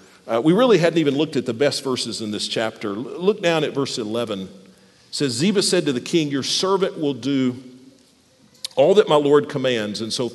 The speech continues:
Mephibosheth ate at David's table just like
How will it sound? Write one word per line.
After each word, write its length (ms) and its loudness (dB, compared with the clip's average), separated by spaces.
Mephibosheth 760 0
ate 300 4
at 180 -4
David's 400 0
table 420 -4
just 400 -4
like 400 -4